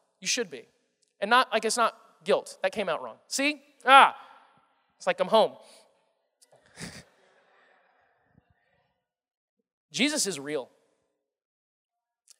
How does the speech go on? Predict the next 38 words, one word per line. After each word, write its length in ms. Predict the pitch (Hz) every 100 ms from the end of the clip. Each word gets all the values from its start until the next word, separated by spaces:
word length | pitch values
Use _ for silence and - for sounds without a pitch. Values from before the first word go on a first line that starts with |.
| -
And 160 | 180
I 80 | 196
don't 140 | 277
have 160 | 214 233
to 60 | 190
look 240 | 185 202
very 160 | 190 175
hard 220 | 170 175
at 40 |
the 60 | 170
world 240 | 143 170
around 300 | 147 147 160
me 80 | 165
to 80 | 131
figure 340 | - 185 156
out 280 | 147 151 -
that 120 | 127 127
no 160 | 147
one 200 | 151 143
knows 220 | 143 139
what 140 | 135 131
they're 100 | 123
doing. 300 | 120 113 101
<laughs> 40 | _ - _ _ _ _ _
Like, 180 | 185 170 - - - -
nobody 720 | 156 170 180 175 170 165 160
knows 420 | 160 160 156 147
what 220 | 147 147 147
they're 140 | 143
doing. 320 | 139 131 117 120 _ _ _ _ _ _ _ _ _ _ -
Politicians, 880 | 214 202 180 208 - 160 127 - - _
poor 200 | - 214
people, 420 | - 180 185 117 - _ _ _
pray 180 | - 202
for 140 | 196
them. 180 | 135 117 113 _ _
They're 180 | - 214
lost. 540 | 143 160 143 - -